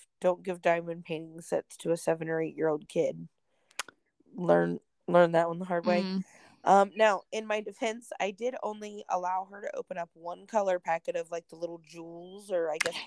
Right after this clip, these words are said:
Speaker 2: Yeah, I was gonna say,
Speaker 1: diamonds.
Speaker 2: those are, like, really small pieces, aren't they?
Speaker 1: Dude, we've been finding them all over this house, I swear to God, for, like, a year still. And,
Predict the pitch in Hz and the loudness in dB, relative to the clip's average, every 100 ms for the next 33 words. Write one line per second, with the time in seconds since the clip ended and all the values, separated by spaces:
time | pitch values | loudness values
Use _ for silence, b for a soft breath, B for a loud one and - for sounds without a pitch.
0 | - - 330 339 302 311 262 285 - 311 | 10 12 12 10 10 12 12 12 12 12
1 | 233 208 196 196 214 247 - 233 214 277 | 12 12 12 12 12 12 8 4 2 -4
2 | - 190 175 202 - 240 302 - - - | -4 -4 -4 -2 0 -2 -2 -14 -6 2
3 | 208 190 208 180 196 - 190 190 208 202 | 4 4 0 -2 0 8 8 8 0 0
4 | 202 196 180 185 180 175 175 175 175 165 | 2 4 4 2 0 -2 0 -2 -2 -4
5 | 170 - 170 165 170 165 - 160 160 165 | -6 -4 -4 -2 -2 -2 -4 -8 -8 -12
6 | 165 165 170 - - 202 202 196 - 160 | -8 -6 -6 -8 -2 2 2 0 -4 -6
7 | 175 175 175 170 175 | -2 0 -2 -8 -16